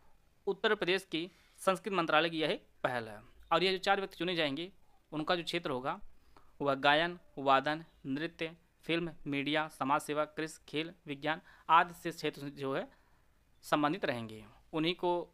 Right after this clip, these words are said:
चुना जाएगा और उन्हीं के लिए जो है ग्यारह लाख रुपए उन्हें प्रदान की जाएगी उत्तर प्रदेश गौरव सम्मान योजना के तहत। तिहत्तरवां हिंदी साहित्य सम्मेलन का आयोजन किस जिले में किया गया? लखनऊ, वाराणसी, गोरखपुर या प्रयागराज?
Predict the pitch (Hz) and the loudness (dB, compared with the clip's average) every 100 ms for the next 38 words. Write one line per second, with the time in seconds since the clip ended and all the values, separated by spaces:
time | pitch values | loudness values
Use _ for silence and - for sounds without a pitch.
0 | _ - 139 160 180 175 202 214 - - | _ -10 0 2 2 2 -2 -4 -14 2
1 | 151 160 156 180 160 139 135 180 - - | 4 4 -2 -2 -4 -2 -4 -6 -10 -20
2 | - - 139 147 156 151 143 202 180 - | -18 -14 2 4 6 2 2 -4 -4 -4
3 | 131 139 185 - 151 120 104 107 107 - | 2 2 2 -4 -6 -6 -8 -12 -20 -20
4 | - - - _ - 165 170 185 180 170 | -20 -20 -20 _ -6 -6 2 2 2 -4
5 | 196 143 147 151 143 156 151 127 175 269 | -2 2 2 2 2 2 2 -4 -6 -8
6 | 120 107 - _ _ _ _ _ - - | -10 -14 -18 _ _ _ _ _ -20 -20
7 | - - - - - - - _ 196 185 | -20 -20 -20 -20 -20 -20 -20 _ 0 0
8 | 185 208 233 180 165 202 190 151 180 147 | 4 4 6 2 0 2 2 2 2 0
9 | 139 151 131 123 143 - - 196 156 196 | 0 2 0 2 -4 -8 -6 -2 -2 -2
10 | 208 143 113 110 110 - - - - 131 | 0 0 0 -8 -14 -20 -20 -20 -10 -2
11 | 135 143 160 151 131 139 - 160 - - | 0 2 0 2 2 2 -6 -12 -12 -20
12 | - 131 147 165 196 185 - 151 127 110 | -10 -2 -2 -2 -2 0 2 2 0 -2
13 | 107 | -12